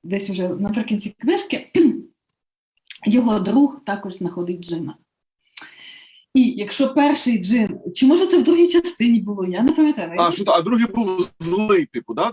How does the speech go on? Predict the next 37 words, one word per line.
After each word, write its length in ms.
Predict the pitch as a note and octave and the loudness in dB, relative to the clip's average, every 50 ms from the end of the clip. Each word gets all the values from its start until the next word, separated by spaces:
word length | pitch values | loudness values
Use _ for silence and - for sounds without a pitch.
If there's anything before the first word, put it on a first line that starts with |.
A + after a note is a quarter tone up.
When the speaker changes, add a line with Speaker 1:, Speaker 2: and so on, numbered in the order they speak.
| - | -6
Speaker 2:
Це, 160 | _ - C#3 B2 | _ -10 -10 -6
це, 160 | - F#3 E3 | -4 -4 -4
це 140 | - - C#4+ | -2 -2 -2
Speaker 1:
Так. 100 | - - | -2 -2
Speaker 2:
ти 60 | C3 | -4
маєш 260 | A2+ G#2+ G#2+ - - | -4 -4 -4 -6 -6
на 60 | A2 | -6
увазі? 240 | G#2 G2+ F#2+ - - - | -6 -6 -6 -8 -8 -6
Speaker 1:
Та, 100 | A#3+ B3+ | -6 -2
м, 340 | B3+ B3 B3 A3+ A3 - F#3 - | 0 2 2 2 2 0 -4 -2
почекай, 580 | A3+ C4 C4 - E4 E4+ - C#4 A#3 G3 F#3+ F3+ F3+ | -2 0 2 2 0 2 2 0 0 0 -2 0 2
ні, 160 | G#3 B3 A3+ | 4 4 4
я 180 | - F#3+ F3+ F3 | 2 0 -2 -2
не, 220 | F3+ F#3+ G3 F#3+ F#3+ | -2 -2 -4 -4 -2
не 160 | - G#3 G#3+ G#3+ | 0 0 0 0
саме 260 | - - C#4 C4 B3 | 0 2 2 2 2
це. 140 | A3 - G#3 F3+ - - - - - B3 - | 2 0 -2 -4 -4 -8 -8 -8 -8 -6 -2
Там 240 | C#4+ C#4 C4+ C4+ A#3 G3+ | 0 2 2 2 2 2
є, 180 | C#4 C4 A#3 G3+ | 0 0 0 -2
е, 200 | G#3+ G#3 G#3 G#3 F#3+ | -2 -2 -2 -2 -4
деталь, 460 | F3+ F3+ A3 C#4 C4+ D4+ B3+ G#3+ E3+ - - - | -4 -2 -2 0 0 0 0 -2 -2 -6 -6 -4
деталь. 300 | B3 A#3+ - A3 F3 D#3 - _ - | -4 -4 -4 -4 -6 -6 -8 _ -14
В 100 | F#3+ F#3+ | -8 -4
історії, 580 | A3 - - - E4+ G4+ G#4 F4 D4 A3 F3+ F3 | -4 -4 -2 0 -2 0 0 0 -2 -2 -4 -8
от 120 | F3+ - - | -8 -6 -6
ми 60 | A#3+ | -4
ж 60 | G#3+ | -2
говоримо 260 | B3 A#3 A3+ G#3+ G#3 | -2 -2 -2 -2 -4
про 120 | G#3+ G#3 G3+ | -4 -4 -8
історію, 320 | G#3+ - F4 F4 F4 C4+ G3 | -10 -6 -2 0 0 0 0
важливі 300 | G#3 G#3 A3+ A3+ A3 G#3+ | -2 -2 -2 -2 -2 -2
деталі. 360 | F#3+ G#3 - - - - - - _ - - - - - - - | -4 -6 -8 -8 -12 -16 -16 -18 _ -20 -18 -18 -18 -18 -14 -10
Значить, 400 | - G3+ G#3+ C4+ C#4 C4+ B3+ - | -4 0 0 0 0 0 -2 -2
цей 140 | - C#4+ C4 | 0 0 0
старий 320 | C4 - C#4+ D#4 D#4 D4+ D4+ | 0 0 0 2 2 2 0
Хотабич, 600 | C#4+ C4+ - C4+ C4 A3+ - G#3+ G#3 - - G#3+ | 0 -2 -2 0 -2 -2 -2 -4 -6 -6 -4 -2
він, 280 | G#3+ A3+ G#3+ G#3+ G#3+ | 0 0 0 0 -2